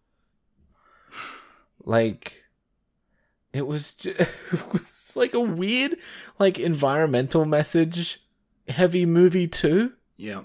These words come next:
Speaker 1: Out of nowhere.
Speaker 2: Okay.
Speaker 1: As well about, like, plastics being bad and them fucking, they kept talking about the plastic people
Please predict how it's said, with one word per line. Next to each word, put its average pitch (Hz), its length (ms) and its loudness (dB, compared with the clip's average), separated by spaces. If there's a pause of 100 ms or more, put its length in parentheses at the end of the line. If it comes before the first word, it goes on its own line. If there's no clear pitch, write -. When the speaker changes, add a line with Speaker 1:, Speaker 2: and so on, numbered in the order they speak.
(120)
Speaker 1:
Out 196 160 0
of 202 100 0
nowhere. 214 540 0 (120)
Speaker 2:
Okay. 98 500 -10
Speaker 1:
As 165 160 -2
well 165 220 4
about, 190 300 0
like, 165 220 -2 (840)
plastics 139 600 -2
being 175 360 2
bad 160 500 0
and 131 160 2
them 143 340 0 (320)
fucking, 139 640 -2 (1300)
they 160 140 2
kept - 280 0
talking 185 240 6
about 175 240 6
the 131 80 -2
plastic 151 540 0
people 170 560 -2